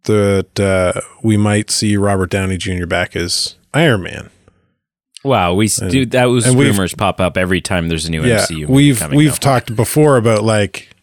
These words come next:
Speaker 1: you know, if, if Marvel backs a big dump load, a big dump truck full of money up to your house, are you gonna, are you gonna say no? <laughs> Like,
Speaker 2: Right.
Speaker 1: okay, so this is, this is, this is the end of the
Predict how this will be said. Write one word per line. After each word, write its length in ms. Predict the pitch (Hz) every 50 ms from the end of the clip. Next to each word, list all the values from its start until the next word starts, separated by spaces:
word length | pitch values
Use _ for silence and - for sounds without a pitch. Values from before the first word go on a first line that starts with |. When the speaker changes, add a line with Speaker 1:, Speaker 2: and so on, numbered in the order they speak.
| _ _ _ _ _ _ _ _ _ _
Speaker 1:
you 100 | - 143
know, 160 | 113 98 101
if, 280 | 101 92 - - - - _ _ _ _ _ _ _ _ _ _ _
if 180 | - - - -
Marvel 600 | 110 110 113 117 104 110 110 107 107 107 101 - _ _ _ _ _ _ _
backs 300 | - 113 110 107 - -
a 40 | 101
big 460 | 92 - _ _ 120 117 104 101 -
dump 280 | - 113 107 98 -
load, 260 | - 110 107 107 104 101
a 160 | 101 98 - - _ _ _
big 260 | - 123 113 101 98 -
dump 200 | 127 120 113 104
truck 240 | - 120 110 98 -
full 240 | - - 117 107
of 220 | 104 101 92 - _
money 340 | 117 117 127 151 160 147 127
up 120 | 117 107 -
to 120 | - -
your 140 | 113 110 101
house, 520 | 92 110 104 101 110 107 - - - - - _ _ _ _ - - - _ - - _ _ _ _
are 100 | 107 98
you 80 | 98
gonna, 340 | 95 113 107 107 104 101 95 - - _ - -
are 60 | 98
you 40 | 92
gonna 120 | 95 95
say 220 | 92 - 110 110 113
no? 300 | 120 123 139 185 208 190 117 - 90 - - - - - -
<laughs> 120 | - 185 147 - _ _ _ -
Like, 260 | 117 110 104 - - - - - - - - - - -
Speaker 2:
Right. 280 | 90 87 85 82 - - - _ _ _ _ _ _ _ -
Speaker 1:
okay, 300 | _ - 110 107 92 95 - _ _
so 300 | _ - - 147 143 139
this 180 | 131 135 156 139
is, 260 | 151 131 113 117 -
this 200 | - 151 151 -
is, 220 | 156 123 110 113 -
this 220 | - - 151 127
is 60 | 131
the 140 | 117 127 123
end 160 | 135 143 143
of 120 | 139 120 113
the 440 | 123 123 123 120 120 120 113 98